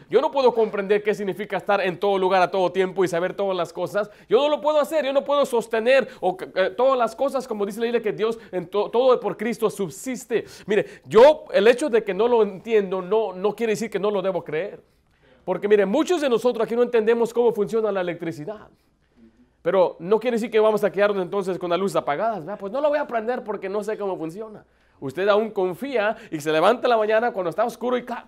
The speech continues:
prende. No sé cómo funciona. Aquí nada más es una, es un, es, es un switch aquí chiquito y ta, y se prende todo. ¡Qué tremenda bendición! Ahora, el hecho de que no lo entendamos no quiere decir que no es verdad o que debemos hacerla a un lado.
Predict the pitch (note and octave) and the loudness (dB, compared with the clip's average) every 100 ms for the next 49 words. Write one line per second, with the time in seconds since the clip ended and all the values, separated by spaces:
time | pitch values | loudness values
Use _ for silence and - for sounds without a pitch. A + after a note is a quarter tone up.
0 | _ G3+ A3 E3 - - - E3 F3 B3 | _ -4 -2 -2 -6 -18 -8 -6 -4 -4
1 | C4 C#4 B3+ A3+ C4 C#4+ F#3 - - D3 | -2 -2 -2 -2 0 0 -2 -8 -14 -12
2 | A#3 C#4 C#4 C#4+ C4+ B3+ C#4+ C4 - - | -2 0 2 0 0 -2 -2 -2 -4 -6
3 | A#3 C4+ B3 A3+ - - G#3+ C4 - C#4 | -4 -4 -6 -8 -8 -8 -6 -8 -6 -6
4 | E4 A#3 A3+ C#4 B3 D4 D#4+ D4+ B3 _ | -4 -6 -8 -8 -8 -10 -8 -10 -14 _
5 | F#3+ E3 E3 F#3 A#3+ A#3 A3+ - G#3 A3+ | -10 -8 -6 -6 -4 -4 -6 -12 -10 -10
6 | A3 G#3+ A#3+ A#3 G#3 F#3 F3 G3+ - - | -8 -6 -6 -6 -6 -8 -12 -16 -20 -20
7 | - - _ _ _ _ _ _ - B2 | -20 -20 _ _ _ _ _ _ -8 -4
8 | C#3 G#3 B3+ A#3 G3+ F#3+ A3 A3 F#3 F3+ | 0 0 2 0 2 2 2 2 -2 0
9 | F3 F3+ G#3 F#3+ G3 F#3+ F#3+ F3 G#3 A3 | 0 -2 -4 -4 -4 -6 -6 -4 -2 -2
10 | E3+ C#3+ F#3+ - _ _ - D#3+ D3+ - | -4 -6 -8 -14 _ _ 4 6 6 4
11 | D3+ C#3 A2+ C#3+ F3 F#3+ D#3+ D3 F3 D#3+ | 2 2 0 0 2 2 -2 -2 -2 0
12 | D#3 D#3 D#3+ C3 | -2 -4 -4 -6